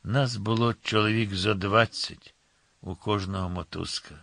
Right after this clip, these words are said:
Затягли йому на шиї, потягли всі разом, і менше ніж за хвилину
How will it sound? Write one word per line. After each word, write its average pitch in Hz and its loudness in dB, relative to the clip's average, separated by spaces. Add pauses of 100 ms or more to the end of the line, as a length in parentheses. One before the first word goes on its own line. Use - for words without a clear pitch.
(720)
Затягли 107 6
йому 135 6
на 123 2
шиї, 110 2 (680)
потягли 135 6
всі 143 4
разом, 127 6 (500)
і 98 0
менше 95 0
ніж 92 -2
за 92 -4
хвилину 117 -2